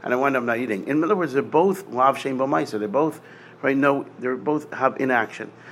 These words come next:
To that, Amar Rava, Rava says different. Beferish rib to Torah shvu sheker domo l'shav. Right? It came to, it, right, with the extra word l'shav, it came to include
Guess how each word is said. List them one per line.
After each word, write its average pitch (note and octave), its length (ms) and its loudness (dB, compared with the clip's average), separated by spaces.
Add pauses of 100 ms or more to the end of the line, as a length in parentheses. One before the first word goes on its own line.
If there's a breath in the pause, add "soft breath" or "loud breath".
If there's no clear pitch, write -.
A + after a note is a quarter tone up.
(220 loud breath)
To A2+ 120 -2
that, F3+ 280 6
Amar C3 240 -4
Rava, F3 280 -4
Rava C#3 260 -6
says C#3+ 240 -10
different. G#2+ 300 -8
Beferish D#3 580 -4
rib C#3 240 -4
to C#3+ 100 -4
Torah D#3 340 -2
shvu D3+ 300 -4
sheker B2+ 460 -4 (400 loud breath)
domo C3 300 4
l'shav. G#2+ 460 -6 (520 loud breath)
Right? D3 240 -2
It - 80 -8
came F3+ 480 0 (360 loud breath)
to, C#3+ 340 4
it, C3 140 -6 (100)
right, C3+ 200 6
with C3+ 200 -4
the - 180 0
extra D#3 320 0
word C3+ 260 6
l'shav, C3 460 0
it A2 100 -8
came F#3 280 0
to C3+ 160 -6
include B2+ 680 -2